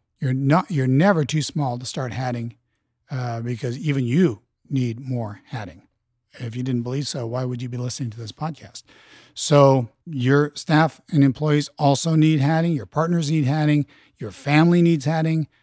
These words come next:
Our, uh, governments need hatting. Anything, uh, that is trying to get a product, you know, uh, our teachers need hatting. <laughs> Our, uh, enforcement agencies need hatting. There's no lack of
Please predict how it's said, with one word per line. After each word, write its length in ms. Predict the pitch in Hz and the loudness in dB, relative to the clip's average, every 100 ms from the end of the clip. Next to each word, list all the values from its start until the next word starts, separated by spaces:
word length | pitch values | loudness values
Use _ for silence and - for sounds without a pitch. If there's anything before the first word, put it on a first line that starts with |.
| _ - | _ -12
Our, 400 | 117 110 101 - - | -8 -8 -10 -16 -14
uh, 120 | 127 | -12
governments 580 | 110 117 151 170 165 - | -6 0 2 6 4 4
need 180 | 170 165 | 0 2
hatting. 380 | 147 165 160 151 | 2 2 0 2
Anything, 580 | 156 170 170 160 170 - 240 - | 2 2 2 2 0 -8 -18 -6
uh, 180 | 147 143 | -2 0
that 220 | 147 143 - | -2 -4 -10
is 140 | 156 127 | -8 -4
trying 200 | 160 156 | 0 2
to 60 | |
get 120 | 147 | 2
a 40 | 147 | 0
product, 520 | 156 156 156 160 _ - | -2 0 0 -2 _ -6
you 80 | 147 | -2
know, 300 | 156 180 202 _ _ _ _ _ - | -2 -4 -8 _ _ _ _ _ -14
uh, 280 | 151 175 170 _ 220 | -12 -12 -16 _ -16
our 140 | 131 117 | -12 -8
teachers 460 | - 156 196 165 143 _ 196 | -6 -2 0 -2 -4 _ 0
need 220 | 151 160 | 4 4
hatting. 560 | 156 165 147 98 156 - - - | 2 4 2 2 -2 -6 -16 -20
<laughs> 260 | - - - | -20 -18 -10
Our, 360 | 117 104 101 - _ _ _ _ _ _ - | -8 -8 -12 -18 _ _ _ _ _ _ -20
uh, 300 | 117 113 120 156 | -16 -14 -14 -14
enforcement 540 | 131 151 160 - 180 | -8 -2 -2 0 0
agencies 580 | 156 156 170 - 175 147 | 2 2 2 4 2 4
need 200 | 160 160 | 4 4
hatting. 500 | 156 165 165 160 143 _ - | 4 4 2 0 -4 _ -4
There's 220 | 139 131 | -2 2
no 200 | 151 160 | 2 2
lack 360 | 147 156 147 - | 2 0 -2 -4
of 360 | 127 127 117 | -4 -4 -6